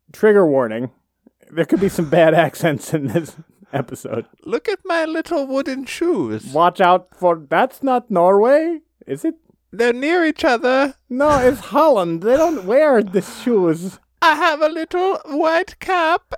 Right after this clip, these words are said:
Speaker 2: and wooden shoes.
Speaker 1: Norway, it's a Scandinavian.
Speaker 2: I'm Thor.
Speaker 1: Did you work out?
Speaker 2: Yes, but that's not the point. I also have a hammer.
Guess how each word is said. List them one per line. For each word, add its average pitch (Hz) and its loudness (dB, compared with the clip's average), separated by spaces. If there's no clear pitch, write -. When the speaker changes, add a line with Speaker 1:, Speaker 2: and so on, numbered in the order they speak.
Speaker 2:
and 240 -6
wooden 381 -2
shoes. 370 0
Speaker 1:
Norway, 208 0
it's 196 -6
a 233 -2
Scandinavian. 185 -2
Speaker 2:
I'm 196 -4
Thor. 190 0
Speaker 1:
Did 131 -4
you 143 -2
work 143 -4
out? 165 0
Speaker 2:
Yes, 196 -4
but 160 -8
that's 165 -4
not 185 -6
the 180 -4
point. 185 -4
I 156 -6
also 185 -6
have 170 -4
a 170 -4
hammer. 165 -4